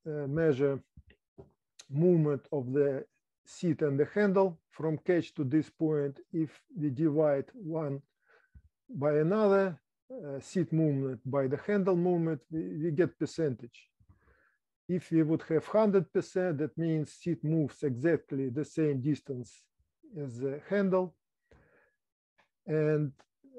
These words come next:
uh, this is actually definition of roving style factor, ratio of the seat to the handle movement from catch to transition point,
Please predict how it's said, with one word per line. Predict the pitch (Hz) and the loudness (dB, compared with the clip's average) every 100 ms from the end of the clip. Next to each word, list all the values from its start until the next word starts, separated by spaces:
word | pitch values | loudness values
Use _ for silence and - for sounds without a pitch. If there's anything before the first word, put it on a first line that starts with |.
| 208 | -8
uh, | 160 143 139 139 135 135 | -6 -4 -4 -6 -6 -8
this | 135 151 214 202 | -8 -2 2 4
is | 165 | 4
actually | 190 - 170 151 | 2 2 2 2
definition | 139 156 - 170 180 - 143 | 4 2 2 0 0 -2 -6
of | 143 - | -6 0
roving | 160 143 139 | 2 2 -2
style | - 143 131 | -2 -2 -2
factor, | - 147 123 - 156 - 139 | -6 -10 -12 -16 -20 -12 -2
ratio | 170 175 - 147 143 - | 2 2 0 -2 -2 -2
of | 160 123 | -4 -4
the | 139 | -4
seat | - - 214 - - _ | -4 -2 -2 -2 -14 _
to | 143 | -4
the | 127 143 | -2 -2
handle | - 165 139 135 | 0 0 0 0
movement | 151 202 196 185 - _ _ _ _ _ _ | 2 2 2 -2 -6 _ _ _ _ _ _
from | - 151 143 | -4 -2 0
catch | 196 190 - | 2 2 2
to | 151 | -4
transition | 135 151 135 156 151 147 123 | -2 -2 0 -2 -4 -6 -6
point, | 151 135 113 | -4 -6 -8